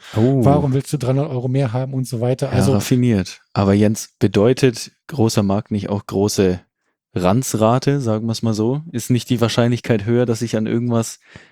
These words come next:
Speaker 1: nicht so Dolles gerate?
Speaker 2: Äh, erstmal muss man sozusagen so sagen, ähm, wir müssen ja ein bisschen so gucken, wie die Preise zustande kommen.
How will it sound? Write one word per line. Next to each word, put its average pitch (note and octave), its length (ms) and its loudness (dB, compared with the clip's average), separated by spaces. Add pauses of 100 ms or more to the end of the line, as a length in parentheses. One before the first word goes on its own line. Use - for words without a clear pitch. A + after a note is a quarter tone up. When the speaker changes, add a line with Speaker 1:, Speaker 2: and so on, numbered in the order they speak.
(140)
Speaker 1:
nicht B2 180 0
so C3 180 6 (200)
Dolles C3 380 2
gerate? C3 520 0 (640)
Speaker 2:
Äh, C#4+ 280 -6 (300)
erstmal F#3 320 0
muss F#3+ 160 -2
man D#3 120 2
sozusagen C3 500 -2
so C3+ 180 -2
sagen, E3 460 -2
ähm, D3 560 -4
wir F#3+ 440 -6
müssen E3+ 200 0
ja D#3+ 80 0
ein F#3 60 -4
bisschen E3+ 260 -4
so C#3+ 160 -16
gucken, D#3 360 0
wie D3+ 120 -2
die D3+ 180 -2
Preise C3 360 -2
zustande A2 400 -4
kommen. - 200 -16